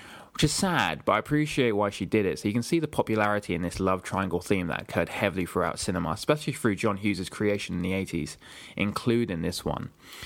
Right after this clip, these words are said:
In fact, the same year, they released a novel which was adapted from this movie, and in the book, the original John Hughes ending remains, where Ducky ends up with Andy, not Blaine.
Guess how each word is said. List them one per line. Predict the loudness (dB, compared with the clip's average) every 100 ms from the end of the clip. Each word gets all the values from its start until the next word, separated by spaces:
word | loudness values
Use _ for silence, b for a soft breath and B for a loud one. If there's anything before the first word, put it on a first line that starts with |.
| B B
In | 0 4
fact, | 2 2
the | -2
same | 2 2 4
year, | 4 2 2
they | 2
released | 2 0 0
a |
novel | 2 2 2 2
which | 2 0
was | -2
adapted | 2 2 2 -4
from | 0
this | -2 2
movie, | 2 2 0
and | 0 0
in | 2 2
the | 2
book, | 2 4 4 0 -4 0
the | 2
original | 2 2 0
John | 2 2 2
Hughes | 2 0 2
ending | 0 2 0
remains, | 0 2 2 0 -2
where | 0 0
Ducky | 4 4 4 -2 0
ends | 0 0
up | 0
with | 0
Andy, | 0 2 2 0 0
not | 0 -2 2
Blaine. | 0 0 -4